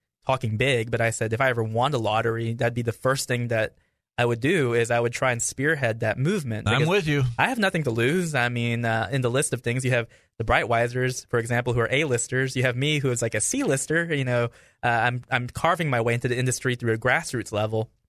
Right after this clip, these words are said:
Speaker 1: But that also makes it very good because, uh, I have nothing to lose since I haven't built up quite as much gain as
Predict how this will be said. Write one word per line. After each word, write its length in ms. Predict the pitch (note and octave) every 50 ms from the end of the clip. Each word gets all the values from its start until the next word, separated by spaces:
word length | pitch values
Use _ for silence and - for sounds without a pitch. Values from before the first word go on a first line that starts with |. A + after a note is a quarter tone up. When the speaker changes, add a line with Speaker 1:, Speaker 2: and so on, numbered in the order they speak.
| _ _ _ _ _ _ _ - - -
Speaker 1:
But 80 | D#3
that 120 | C#3+ C#3+ A#2
also 220 | D3 D#3 - D#3
makes 300 | C3+ B2+ B2+ B2+ - -
it 180 | C3 A#2 - - _ _ _ _ _ _ _ _
very 200 | C3+ C3 B2 B2
good 280 | A#2+ B2 B2+ C3 B2+
because, 440 | A#2 B2 - - A#2 A2+ A2+ A2 -
uh, 200 | A2 A#2+ A2+ A2 -
I 100 | A#2 B2
have 160 | B2 A2 A#2
nothing 440 | A#2 A#2 A#2 A#2 - C3+ A#2 A#2+ A2+
to 120 | - A#2
lose 380 | A2 A2+ B2+ C3 C3 B2+ B2 -
since 260 | - - A2 A2+ -
I 100 | A2+ A2+
haven't 320 | A2 C3 B2+ B2 A2 A#2+ A2+
built 280 | A#2+ A#2 A2 A2 -
up 280 | A2+ A2 G#2 G2 - -
quite 280 | - - A#2 A2+ A2+ -
as 140 | A2+ - A#2
much 180 | G#2 - A#2+
gain 400 | A#2+ A#2 B2 C#3 C#3+ C3 A#2+ A#2
as 240 | G#2 G#2 A2 -